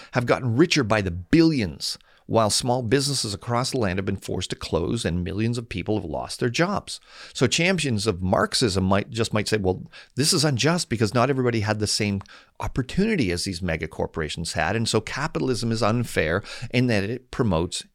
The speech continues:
inequality." And this is, of course, where, well, many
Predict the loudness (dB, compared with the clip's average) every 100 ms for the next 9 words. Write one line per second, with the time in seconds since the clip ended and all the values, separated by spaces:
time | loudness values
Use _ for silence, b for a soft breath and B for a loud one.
0 | -6 -4 -2 0 4 6 4 0 -18 -20
1 | B B B B B B B B B B
2 | B B B _ 6 6 8 4 B B
3 | B 2 4 0 0 2 2 2 2 4
4 | 4 2 2 -4 -6 -2 2 2 2 0